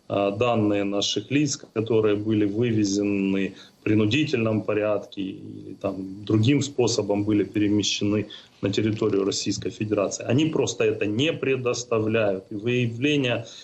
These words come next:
и с украинской стороны проводится, ну, кропотливейшая работа, когда по, там, по телефонам горячей линии, по сообщениям от родственников заводится и проверяется информация. Но тут нужно понимать, что установить это,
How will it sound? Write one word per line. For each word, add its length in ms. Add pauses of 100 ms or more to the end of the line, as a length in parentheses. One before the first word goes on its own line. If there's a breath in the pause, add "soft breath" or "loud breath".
(160 loud breath)
и 100
с 280
украинской 1000
стороны 420
проводится, 720 (300 loud breath)
ну, 300
кропотливейшая 960
работа, 500
когда 460
по, 220
там, 220
по 140
телефонам 540
горячей 580
линии, 560 (140)
по 260
сообщениям 840
от 180
родственников 840 (380 loud breath)
заводится 680
и 60
проверяется 680
информация. 680
Но 100
тут 220
нужно 240
понимать, 500
что 220
установить 720
это, 420